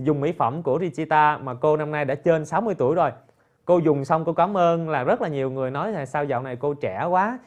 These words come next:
nhìn cô chỉ còn có bốn mươi mấy, năm mươi thôi." Cô nói cô chỉ cần trẻ chừng năm năm, mười năm là quý rồi. Bây giờ người ta ra đường người ta đón cô là, ờ, có bốn mấy thôi, thực sự cô sáu mươi mấy. Thì đó là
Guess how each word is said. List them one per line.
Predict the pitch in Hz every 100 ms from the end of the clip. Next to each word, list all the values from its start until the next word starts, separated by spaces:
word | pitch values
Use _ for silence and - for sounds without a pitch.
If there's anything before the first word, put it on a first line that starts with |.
| _
nhìn | 135 123
cô | 139 151
chỉ | 151
còn | 160 139 123 123
có | 160 190 190 170
bốn | 180 240
mươi | 247
mấy, | 202
năm | 214 185
mươi | 170 175
thôi." | 170 156 - _ -
Cô | 160
nói | 180
cô | 165 156
chỉ | 170
cần | 165 123 110
trẻ | 110 170
chừng | 151 117
năm | 156 202 208
năm, | 208 202
mười | 160 135
năm | 147 190 202
là | 175 123
quý | 143 226
rồi. | 294 156
Bây | 131 151
giờ |
người | 139
ta | 160
ra | 170 165
đường | 131 127
người | 123
ta | 143 151
đón | 156 165 262
cô | 220 180 165
là, | 151 123 - - _
ờ, | 123 127 127 123 - _
có | 214
bốn | 220 277 240
mấy | 196 240
thôi, | 180 156
thực | 120
sự | 139
cô | 156
sáu | 151 180 220
mươi | 180
mấy. | 156 185 220 -
Thì | 131
đó | 123 143
là | 196 147